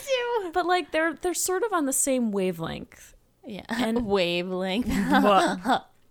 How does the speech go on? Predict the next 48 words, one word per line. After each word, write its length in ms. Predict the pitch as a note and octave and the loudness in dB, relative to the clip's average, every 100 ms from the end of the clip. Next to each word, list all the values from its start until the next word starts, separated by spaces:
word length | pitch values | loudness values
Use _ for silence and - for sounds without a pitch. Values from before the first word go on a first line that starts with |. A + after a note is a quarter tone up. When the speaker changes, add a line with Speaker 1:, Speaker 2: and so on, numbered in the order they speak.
| _ _ - | _ _ -14
Speaker 2:
yeah. 380 | F3 F3 D3 A#2+ D#3+ - - | -8 -4 -4 -6 -12 -12 -6
There's 220 | - B3+ A#3 | 2 2 4
gonna 200 | E4 D#4+ | 4 4
be 140 | B3 | 4
another 400 | G#3 F#3 F3 F3 | 4 4 2 2
pun 500 | F3+ F#3 D#3+ E3+ F3+ - _ _ | 0 -4 -2 -4 -6 -14 _ _
coming 320 | - G3 F3+ E3+ | -6 -4 -2 0
up 280 | D#3+ E3+ - - - - - | -2 -4 -8 -12 -20 -14 -6
in 140 | F3 | -6
a, 80 | - - | -6 -8
eh, 240 | F3 - D#3+ | -8 -8 -8
soon. 380 | - - A2+ D#3 | -2 -2 -2 -6
You'll, 200 | F3 D#3 - | -6 -8 -6
you'll, 180 | F3+ | -2
Speaker 1:
So 100 | D#3+ | -2
many 140 | F3+ F3+ | -2 0
Speaker 2:
you'll 140 | G#3 | 2
Speaker 1:
dad 120 | F#3 E3+ E3+ | 2 -2 -4
Speaker 2:
hear 80 | D3+ | -4
it. 40 | |
Speaker 1:
jokes. 560 | - E3 E3+ F3 - - _ _ - | -6 -8 -10 -12 -16 -16 _ _ -6
Speaker 2:
But 240 | B3+ C#4+ | 2 2
so, 180 | - D#4 | 4 2
yeah, 240 | D#4+ C4+ | 4 4
I 200 | F3+ C4 - | 4 4 2
absolutely 460 | A3+ A3+ G#3+ G3 | -4 -4 -4 -2
agree 320 | F3+ F3 F3 E3+ | -4 -6 -6 -6
with 180 | D#3+ | -6
you. 220 | D#3+ E3 D#3 | -8 -8 -4
'Cause 160 | - | 0
at 120 | B3+ | 0
first 260 | - D#4+ D4 | 0 -4 -2
I 80 | C4+ | -6
thought, 320 | B3+ G#3+ - | -4 -6 -8
"Man, 220 | - B3 F#3+ | -10 -10 -10
like, 220 | F#3+ F#3+ _ _ - - | -10 -12 _ _ -18 -10
all 180 | G3+ B3+ | -6 -4
the 80 | C#4 | -2
women 280 | A3 A3 | -2 -2
in 120 | G3 F#3 | -2 -2
this 220 | F3+ - | -2 -2
are 100 | E3+ | -2
either 260 | E3 E3 D#3 | -4 -4 -4
wives 520 | E3+ F#3 F#3+ F#3+ F#3 | -4 -2 -4 -2 -2
or 140 | D#3+ | 0
secretaries 640 | D#3+ F3 - E3 E3 E3 D#3+ | -2 -2 -6 -8 -6 -4 -4
or 120 | D#3+ | -6
victims." 520 | E3 F3 F3 F3 F3+ | -8 -8 -6 -4 -4